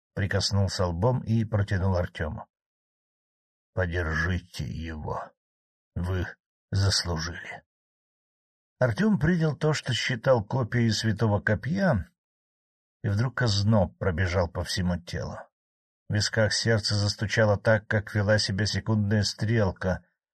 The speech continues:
вчера у Сурбхача, то ускоряясь, то замирая, то дергаясь в конвульсиях.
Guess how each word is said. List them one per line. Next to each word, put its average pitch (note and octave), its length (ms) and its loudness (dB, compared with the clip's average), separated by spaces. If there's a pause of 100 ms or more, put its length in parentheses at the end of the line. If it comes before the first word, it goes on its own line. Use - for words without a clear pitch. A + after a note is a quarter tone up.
(120)
вчера G2 440 2
у G2 100 -4
Сурбхача, - 920 -4 (840)
то A#2+ 100 2
ускоряясь, A2 640 2
то G#2+ 140 0
замирая, G2+ 560 6
то G#2 180 0
дергаясь G2+ 680 0
в - 120 -18
конвульсиях. F#2 920 0